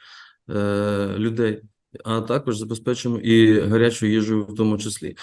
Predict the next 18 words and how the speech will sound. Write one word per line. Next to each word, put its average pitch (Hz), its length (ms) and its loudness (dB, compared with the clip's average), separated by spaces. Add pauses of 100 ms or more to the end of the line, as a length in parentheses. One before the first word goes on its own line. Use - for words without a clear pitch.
(140)
Якщо 147 200 4
говорити 156 280 6
по 165 120 2
практиці, 160 460 -2
те, 123 180 0
що - 200 -6
відбувалося 110 720 0
зимою, 107 360 0
наприклад, 104 360 -4
двадцять 104 260 -2
третього 185 300 0
року, 110 500 0
е, 104 260 0
я 127 140 6
вже 127 140 4
навіть 123 180 4
не 120 80 2
беру, 110 540 2